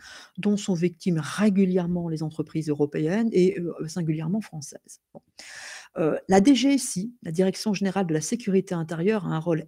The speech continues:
essentiel ici à jouer en termes de renseignement économique, en termes de protection, et elle travaille en collaboration avec la gendarmerie dans une mission donc de protection du patrimoine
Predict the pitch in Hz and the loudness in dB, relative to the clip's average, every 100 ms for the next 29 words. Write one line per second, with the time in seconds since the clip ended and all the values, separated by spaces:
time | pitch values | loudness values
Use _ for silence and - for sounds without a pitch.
0 | - 302 294 - 220 202 208 185 165 - | -2 2 2 0 -6 -4 -2 -2 -4 -10
1 | - 175 - 147 - 165 175 262 - - | -6 -6 -6 -10 -8 -4 -2 -2 -4 -18
2 | - 165 175 165 147 139 135 208 247 - | -10 -8 -4 -4 -4 -6 -2 0 0 0
3 | 254 247 233 233 208 185 165 208 - - | 0 2 0 -2 -2 -4 -4 -8 -12 -20
4 | - - 185 180 180 165 147 - - 339 | -20 -10 -6 -2 -2 -2 -4 -10 -6 -4
5 | 277 208 - - 165 220 247 - - _ | -2 -2 -4 -8 -6 -6 -6 -14 -20 _
6 | 185 196 196 208 202 190 160 147 - 170 | 2 4 2 0 2 2 0 -2 -2 0
7 | 156 151 147 - - 240 285 185 214 226 | 0 -2 -4 -8 -6 -2 0 2 2 0
8 | 175 156 - - 165 262 220 180 165 156 | -4 -4 -8 -8 -2 0 0 0 -2 -2
9 | 208 226 180 170 160 160 269 220 165 165 | -2 -2 -2 -4 -4 -4 -4 -4 -4 -8
10 | _ 254 247 202 - - 202 240 226 165 | _ -10 -6 -6 -6 -10 -6 -4 -4 -4
11 | 247 240 190 160 160 | -8 -6 -6 -6 -4